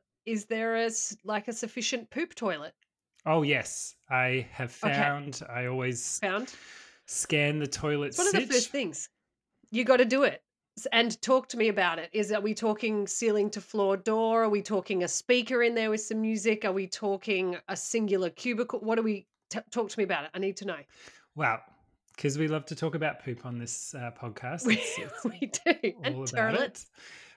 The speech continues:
Speaker 2: But
Speaker 1: <laughs>
Speaker 2: because I don't necessarily identify as male and female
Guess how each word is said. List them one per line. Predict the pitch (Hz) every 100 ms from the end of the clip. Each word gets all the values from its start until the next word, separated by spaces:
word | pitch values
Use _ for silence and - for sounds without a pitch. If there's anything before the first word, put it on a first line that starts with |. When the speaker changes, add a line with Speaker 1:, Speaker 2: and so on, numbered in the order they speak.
| -
Speaker 2:
But | 175 175 170 - - 262 240 247
Speaker 1:
<laughs> | 190
Speaker 2:
because | 180 180 - 190 185 190 185 160 - 175
I | 160 156 151 147 147 143 143
don't | 147 151 147
necessarily | 139 131 - 139 135 131
identify | 127 135 135 135 135 127
as | 120 123
male | 127 127 127
and | 123 123
female | 143 123 127 127